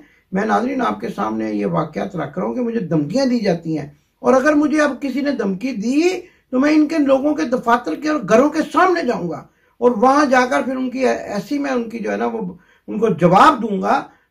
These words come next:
जो कि मेरा हक है, और उसमें मैं फिर देखूंगा कि कौन घरों से बाहर निकल के मेरी बात का जवाब देता है। तो ये सारी बातें आपके सामने रखनी थी। धमकियां दी जाती हैं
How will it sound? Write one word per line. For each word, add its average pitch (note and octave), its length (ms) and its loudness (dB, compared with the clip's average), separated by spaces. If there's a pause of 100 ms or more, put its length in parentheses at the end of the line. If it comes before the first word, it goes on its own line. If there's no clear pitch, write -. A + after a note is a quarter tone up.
जो F#3 220 -4
कि A3+ 300 -2
मेरा G3+ 380 -2
हक A3+ 320 2
है, - 300 -2 (240)
और G3+ 160 -6
उसमें G3+ 320 -8
मैं A3+ 200 -6
फिर G3+ 120 -6
देखूंगा G#3+ 460 -6
कि G3 140 -10
कौन A3 380 -6
घरों E3 280 0
से G3 100 -2
बाहर G3+ 280 0
निकल F#3 280 -2
के A3 200 -4 (340)
मेरी F#3+ 260 0
बात E3 300 0
का G3+ 120 -2
जवाब D#3+ 420 2
देता - 260 -8
है। - 240 -16 (400)
तो F#3 40 -8
ये G3+ 160 -4
सारी G3 260 -2
बातें G3 260 -4
आपके E3+ 260 -4
सामने E3 320 -4
रखनी E3 360 -8
थी। C#4+ 340 -2 (240)
धमकियां E3+ 420 4
दी B3+ 160 0
जाती B3 340 2
हैं A#3+ 260 0